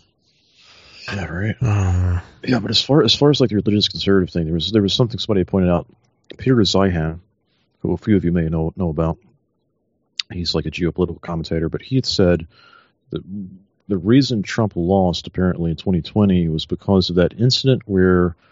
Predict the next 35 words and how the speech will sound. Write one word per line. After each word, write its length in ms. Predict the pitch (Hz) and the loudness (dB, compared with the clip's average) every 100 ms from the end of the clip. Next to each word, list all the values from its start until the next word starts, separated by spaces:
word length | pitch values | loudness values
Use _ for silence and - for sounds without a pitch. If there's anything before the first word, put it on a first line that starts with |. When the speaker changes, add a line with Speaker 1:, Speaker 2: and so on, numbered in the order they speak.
| _ _ _ | _ _ _
Speaker 1:
there's, 160 | 95 92 | -2 0
like, 100 | 127 | 0
an 80 | 104 | 0
Episcopalian 640 | 127 - 104 120 110 87 | -2 -2 0 0 2 -2
church 600 | - - 151 147 - - - _ _ _ _ | -4 0 0 0 -6 -10 -14 _ _ _ _
and 100 | 170 | -10
Trump 300 | - 135 - | -4 -4 -2
intervened 720 | 127 120 107 123 123 123 110 | -4 -4 -2 -2 0 0 0
and 140 | 98 | -2
somebody 260 | - 120 107 | -2 0 2
got 140 | 104 | 2
tear 240 | 92 127 120 | 0 0 2
gassed 380 | 120 120 117 123 | 4 4 2 -6
or 60 | |
something 320 | - 123 120 | -8 -8 -10
like 180 | 117 117 | -12 -8
that, 280 | 120 120 113 _ _ _ _ - | -4 -4 -6 _ _ _ _ -6
and 120 | 92 | -6
that 140 | 85 | 0
this 260 | 123 123 - | 0 0 -2
would 100 | 95 | -4
have 120 | 90 | -4
pissed 280 | - 107 - | -4 -2 0
off 240 | 107 104 | 0 0
all 220 | 87 101 95 | -2 0 0
of 60 | |
the 120 | 90 | -2
white 340 | 87 95 101 - _ | 0 2 0 -6 _
American 440 | 101 98 98 98 147 | -4 0 0 -2 -8
Christians. 640 | - 110 - 127 123 - - _ _ _ _ _ _ _ _ | -8 -8 -6 -6 -6 -10 -18 _ _ _ _ _ _ _ _
And 80 | 104 | -2
I'm 120 | 107 | 0
like, 300 | 107 101 92 - - - | 2 2 0 -6 -18 -4
"Yeah, 240 | 117 107 | -2 0
but 260 | - 98 | 0 -2